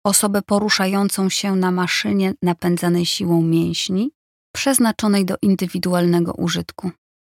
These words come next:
Cyklista w starciu na przykład z samochodem,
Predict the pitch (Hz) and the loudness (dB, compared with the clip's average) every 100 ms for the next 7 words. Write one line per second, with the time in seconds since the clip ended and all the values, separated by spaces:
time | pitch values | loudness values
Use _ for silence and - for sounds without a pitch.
0 | _ _ _ _ _ _ - 202 226 302 | _ _ _ _ _ _ -4 -2 0 0
1 | - 247 - - 247 269 - 185 180 - | 0 0 0 2 2 0 0 0 0 -2
2 | 127 - 180 - - _ 190 180 233 233 | -2 -2 -2 -4 -16 _ -2 0 2 2
3 | 220 - 165 170 180 214 | 0 -2 -4 -2 -2 -4